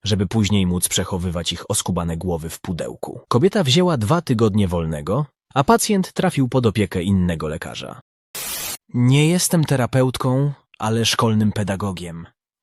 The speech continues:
Jeden z moich uczniów, który ma prawie dwa metry wzrostu, zmaga się z emocjonalnymi problemami behawioralnymi.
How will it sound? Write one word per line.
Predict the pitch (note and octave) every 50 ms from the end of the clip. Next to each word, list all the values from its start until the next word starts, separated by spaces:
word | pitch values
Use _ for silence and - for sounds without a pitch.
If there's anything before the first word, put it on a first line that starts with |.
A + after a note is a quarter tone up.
| _
Jeden | - B2+ D3+ D#3+ E3 E3 D#3
z | C3+ C3+
moich | D3 C#3+ C#3 A#2 - -
uczniów, | C#3+ - - - B2+ C3 B2+ -
który | - - - A#2+ A#2+
ma | A#2 A#2 A2
prawie | - A#2 G#2 A2+ G#2
dwa | G2 G2 F2 B2 C3
metry | B2+ A#2+ A2 - G#2+ G2
wzrostu, | G2+ G2+ G#2+ A2+ B2 - - - A#2+ - -
zmaga | A2+ G#2 A2 A#2+ B2+ B2 A#2 G2+ G#2 F#2+
się | - A2
z | G2+ - -
emocjonalnymi | A2+ A2 A2 - - A2+ G#2 G#2 G2+ G2+ G#2 G#2+ A2 A2 A2+ G#2+ -
problemami | - A2 F#2+ G#2+ G#2 G2+ G2+ G2 G2+ G2 F#2+
behawioralnymi. | G#2 G2+ - A2 G2+ G#2 G#2+ G2+ G2+ G2 G2+ G#2 G2 F2+ E2+ E2 D#2+ -